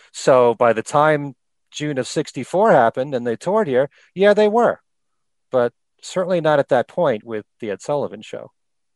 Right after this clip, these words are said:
or the, the concerts at Carnegie Hall and, and, um, in Washington.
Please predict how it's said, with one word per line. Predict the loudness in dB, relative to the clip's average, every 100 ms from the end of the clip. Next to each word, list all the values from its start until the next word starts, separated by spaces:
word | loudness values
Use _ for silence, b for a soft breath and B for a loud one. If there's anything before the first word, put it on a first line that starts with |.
| _ _ _ _ _ -10
or | 0 2 4
the, | 4 4 2
the | -4
concerts | -4 -4 -4 -6 -6 -6
at | -10 -10 _
Carnegie | -8 -8 -8 -8
Hall | -4 -4 -4
and, | -8 -12 -20 -16
and, | -12 -12 -12
um, | -10 -10 -14 -18 _ _ _ _ _ _ _ _
in | -16 -12
Washington. | -8 -8 -8 -14 -14 -16